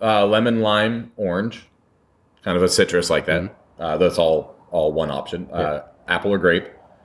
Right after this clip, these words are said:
Speaker 1: uh, banana, peach, uh, some sort of strawberry, raspberry, blueberry, um, dark chocolate, um, and some sort of nuts. You know, uh, I find that non-salted nuts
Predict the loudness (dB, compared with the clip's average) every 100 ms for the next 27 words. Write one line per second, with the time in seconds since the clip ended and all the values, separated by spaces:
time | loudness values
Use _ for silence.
0 | _ _ -6 -4 0 2 4 2 0 -4
1 | -4 -10 -20 _ _ _ _ _ _ -4
2 | 0 0 0 2 0 2 2 4 4 4
3 | 2 4 2 2 0 2 0 -4 -12 _
4 | _ -12 -10 -10 -14 -18 _ _ _ _
5 | _ -20 _ _ 0 0 0 0 2 0
6 | -2 -18 -14 -12 -10 -12 -16 -20 _ _
7 | _ _ _ _ _ -2 -2 0 -2 0
8 | -2 0 -2 -6 -14 -18 _ -16 -12 -12
9 | -8 -4 -2 0 0 0 0 -2 -2 -6
10 | -6 -6 -6 -6 -8 -12 -16 -20